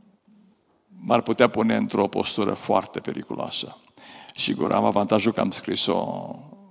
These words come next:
mai de mult, apropo, am făcut-o cadou la nunta lui Adi și Damaris, atunci am scris cartea asta. Predicarea de la nuntă este în cartea asta. Un capitol se numește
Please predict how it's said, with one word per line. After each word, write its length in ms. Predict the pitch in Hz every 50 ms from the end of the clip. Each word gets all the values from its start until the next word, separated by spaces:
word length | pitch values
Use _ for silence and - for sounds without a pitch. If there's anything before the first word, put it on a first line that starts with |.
| - -
mai 160 | - 110 113
de 100 | 110 110
mult, 260 | 104 110 113 113 -
apropo, 420 | 95 - - 98 98 - - 98 104
am 120 | 101 101
făcut-o 480 | - 98 101 110 - - 107 - - 104
cadou 520 | - - 101 - - - 52 57 50 50
la 140 | - 53 55
nunta 720 | - 53 52 - - - - 50 - - - - - - -
lui 160 | - - - -
Adi 240 | - - - -
și 120 | - - -
Damaris, 440 | - - - - - - - - -
atunci 280 | - - - - -
am 100 | - - - - 127
scris 300 | - - - - - -
cartea 300 | - - - - - -
asta. 280 | - - - - 185 - - _ _ _ _ - _ - - - - - - - _ _ _ _
Predicarea 440 | - - - 110 110 - 107 82
de 100 | 98 101
la 100 | 98 98
nuntă 280 | 98 98 104 107 - -
este 220 | 90 - - 123
în 60 | 117 120
cartea 400 | - - 92 - - - - -
asta. 340 | - - - - - - - - _ _ _ _ _ _ _ _ - - - - - - - - - - - - - - - - _ - -
Un 160 | - - 135
capitol 360 | - 123 113 117 120 113 113
se 140 | 123 - 117
numește 760 | - 107 104 110 120 - - - 101 85 95 104 - -